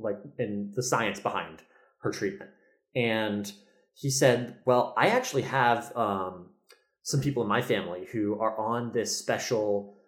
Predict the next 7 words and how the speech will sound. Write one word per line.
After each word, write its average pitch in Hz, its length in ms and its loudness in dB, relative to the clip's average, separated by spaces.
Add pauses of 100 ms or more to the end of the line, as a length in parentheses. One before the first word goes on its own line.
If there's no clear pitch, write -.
(160)
treatment - 580 -4 (340)
for, 123 460 8
um, 104 480 -2 (640)
I 143 100 4
think 254 500 -4 (260)
it's, 147 560 0
um, 110 580 0